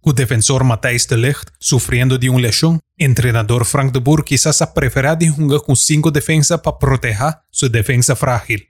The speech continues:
El primer mitad estaba dominada para Holanda, con más posesión, más tiro de gol, pero vayendo en halftime, el juego estaba cero cero. Desde cincuenta y dos minutos,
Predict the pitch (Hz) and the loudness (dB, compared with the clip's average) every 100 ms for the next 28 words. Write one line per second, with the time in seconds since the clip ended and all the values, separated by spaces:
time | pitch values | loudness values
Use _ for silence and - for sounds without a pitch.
0 | _ 113 110 - 117 123 123 135 139 - | _ -8 -2 2 2 2 2 0 -4 -2
1 | 123 123 113 135 117 110 123 - 147 147 | -2 -2 -2 0 2 2 0 0 2 4
2 | 143 156 165 - _ - 120 107 135 - | 2 0 -2 -4 _ -6 -4 -2 -2 0
3 | 139 - 120 156 151 143 131 - - 151 | 0 0 0 2 4 4 2 0 -2 0
4 | 143 143 135 156 170 - _ _ _ - | 2 2 2 2 0 -4 _ _ _ -4
5 | 117 107 104 113 135 139 139 143 143 160 | -2 -2 -2 0 0 2 0 -2 -2 0
6 | 156 123 113 117 127 131 127 123 131 127 | 2 2 2 2 -2 -2 -2 -2 0 0
7 | 131 151 127 107 _ _ _ _ _ _ | 2 2 0 -4 _ _ _ _ _ _
8 | - 113 117 - 120 123 120 113 107 117 | -4 0 0 2 2 2 -2 -2 -2 -2
9 | - 147 156 165 _ | 2 4 4 2 _